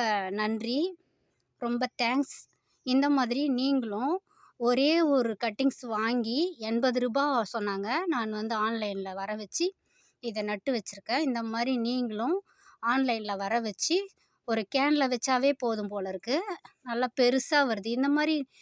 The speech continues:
ரெண்டு காய்ச்சாவே போதும், ரெண்டு, மூணு காய்ச்சாவே போதும்.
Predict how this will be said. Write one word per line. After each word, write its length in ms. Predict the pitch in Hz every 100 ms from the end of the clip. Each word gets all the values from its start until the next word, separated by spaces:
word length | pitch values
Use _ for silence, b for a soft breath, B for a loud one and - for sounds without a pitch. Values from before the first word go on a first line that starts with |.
| b -
ரெண்டு 340 | 254 277 302
காய்ச்சாவே 520 | 285 285 262 269 277 277
போதும், 440 | 226 202 214 311
ரெண்டு, 340 | 311 226 240 233
மூணு 260 | 226 240
காய்ச்சாவே 480 | 226 233 226 240 262 277
போதும். 380 | 196 190 240